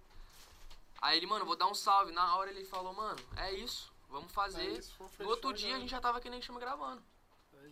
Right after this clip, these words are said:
Speaker 1: E na
Speaker 2: isso.
Speaker 1: outra semana, passou mais, na outra semana a gente foi e clipou o clipe,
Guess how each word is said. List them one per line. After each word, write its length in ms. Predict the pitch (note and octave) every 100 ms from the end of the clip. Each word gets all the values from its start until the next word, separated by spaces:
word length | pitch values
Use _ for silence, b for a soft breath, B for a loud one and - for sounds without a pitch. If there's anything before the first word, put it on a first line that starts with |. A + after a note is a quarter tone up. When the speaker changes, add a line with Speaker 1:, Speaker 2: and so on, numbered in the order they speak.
| C#3
Speaker 1:
E 40 |
na 100 | D#3+
Speaker 2:
isso. 60 | E3+
Speaker 1:
outra 140 | G3
semana, 540 | G#3+ A#3 G#3 G3+ A3 A3+
passou 300 | G#3 - A3+
mais, 280 | F#3 F3 - - -
na 100 | D3+
outra 140 | -
semana 300 | - G3 F3+
a 40 | F#3+
gente 120 | F#3+
foi 180 | F#3 F#3
e 40 |
clipou 400 | A3 A3+ G#3 G#3
o 40 | G#3+
clipe, 320 | G3 G3